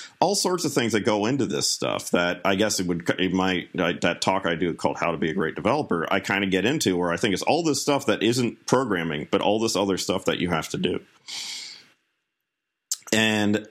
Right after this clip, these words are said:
maybe that's what we're getting into when we talk about it's a, that the stuff that you have to do to kind of be successful. A lot of that stuff,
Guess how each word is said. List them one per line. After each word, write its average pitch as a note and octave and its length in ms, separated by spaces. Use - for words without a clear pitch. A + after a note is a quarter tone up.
maybe G3+ 360
that's E3 300
what C#3+ 220
we're A#2+ 120
getting A2+ 280
into A2+ 340
when F2 180
we F2+ 100
talk G#2 260
about F2+ 400
it's - 380
a, G#2+ 180
that G#2 500
the G#2 240
stuff - 420
that G#2+ 120
you G2 140
have G#2+ 160
to G#2 80
do F#2+ 180
to F2 60
kind G2+ 260
of D#2+ 100
be G2+ 140
successful. F#2 720
A F2 40
lot D3 240
of F#3 60
that A#2+ 200
stuff, E2+ 400